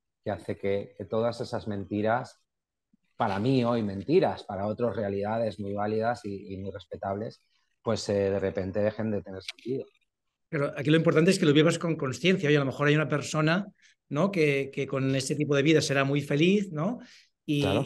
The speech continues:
Speaker 2: y el problema es que estés viviendo una vida que no es la que tú quieras tener. Tú vuelves
Speaker 1: Sí.
Speaker 2: a España y emprendes, ¿no? Y emprendes durante cuatro o cinco años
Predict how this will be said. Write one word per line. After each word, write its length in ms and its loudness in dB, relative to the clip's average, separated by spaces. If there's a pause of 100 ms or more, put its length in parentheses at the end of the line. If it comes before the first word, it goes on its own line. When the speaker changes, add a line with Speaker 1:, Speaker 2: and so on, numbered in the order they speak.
Speaker 2:
y 180 -8
el 60 -16
problema 300 2
es 80 0
que 140 -2
estés 180 -4
viviendo 200 0
una 100 0
vida 280 2
que 140 0
no 140 0
es 80 -2
la 100 -2
que 100 -6
tú 160 -4
quieras 640 -2 (500)
tener. 540 0 (380)
Tú 100 2
vuelves 280 6
Speaker 1:
Sí. 80 0
Speaker 2:
a 20 4
España 560 0
y 180 2
emprendes, 600 2
¿no? 100 -4
Y 20 0
emprendes 300 2
durante 240 2
cuatro 220 0
o 20 -2
cinco 260 -2
años 440 2